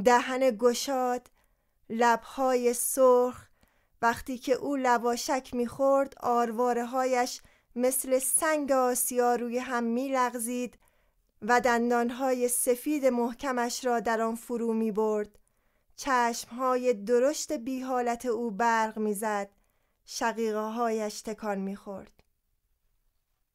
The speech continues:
این قیافه که اگر بچه در تاریکی می‌دید می‌ترسید و گمان می‌کرد غول بیشاخ و دم است، به چشم زرین کلاه قشنگترین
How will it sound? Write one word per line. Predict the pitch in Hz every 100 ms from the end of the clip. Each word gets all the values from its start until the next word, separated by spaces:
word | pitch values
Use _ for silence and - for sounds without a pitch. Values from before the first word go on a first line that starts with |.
| _ _ _ _ _ _ _ _ _ _ _ _ _ _ _ _ _
این | 285 302
قیافه | 285 277 269 269 294 302 302 _ _
که | - 262
اگر | 262 254 262
بچه | 214 254 262 - 330
در | 294 262
تاریکی | 254 285 247 247 - 254
می‌دید | 240 233 240 220
می‌ترسید | 233 240 247 233 - 247 240 - _ _ _ -
و | 240
گمان | 226 233 240 262 269
می‌کرد | 262 247 294 240 233
غول | 226 240 277 277 277
بیشاخ | 254 233 285 233 233
و | 233
دم | 226 226
است، | 240 233 240 - _ _ _ _
به | - 233
چشم | 311 294 - 285
زرین | 247 247 233 233 233
کلاه | - 240 226 220 214
قشنگترین | 240 240 - 240 226 233 226 269 233 262 269